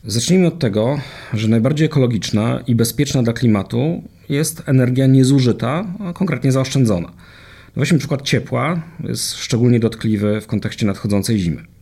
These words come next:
W Polsce siedemdziesiąt procent budynków publicznych i mieszkalnych, to jest cztery i sześć dziesiątych miliona, nie jest efektywnych energetycznie, a szesnaście procent budynku, czyli mniej więcej milion, ma, y, najgorszy z możliwych, y, standard, y, energetyczny.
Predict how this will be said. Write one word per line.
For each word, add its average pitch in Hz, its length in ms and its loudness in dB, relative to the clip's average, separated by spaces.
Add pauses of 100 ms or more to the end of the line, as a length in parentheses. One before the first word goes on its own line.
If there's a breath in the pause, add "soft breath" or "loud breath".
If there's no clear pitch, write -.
(1300 loud breath)
W - 100 -12
Polsce 156 500 0
siedemdziesiąt 131 520 2
procent 135 280 0
budynków 127 360 2
publicznych 117 460 0
i 131 60 2
mieszkalnych, 120 580 0
to 117 100 -6
jest - 140 -6
cztery 117 320 0
i 113 60 2
sześć 110 200 -2
dziesiątych 113 300 -2
miliona, 101 500 0 (920 loud breath)
nie 123 180 6
jest 165 180 2
efektywnych 131 440 0
energetycznie, 113 800 -2 (280)
a 127 100 -6
szesnaście 143 520 0
procent 107 300 -2
budynku, 101 380 0
czyli 120 280 -2
mniej 117 200 4
więcej 117 220 2
milion, 107 420 2 (600 loud breath)
ma, 131 500 2 (180)
y, 117 40 6
najgorszy 139 480 2
z 107 40 2
możliwych, 107 560 0 (180)
y, 101 40 -2
standard, 104 440 -2
y, 104 300 -2
energetyczny. 107 760 0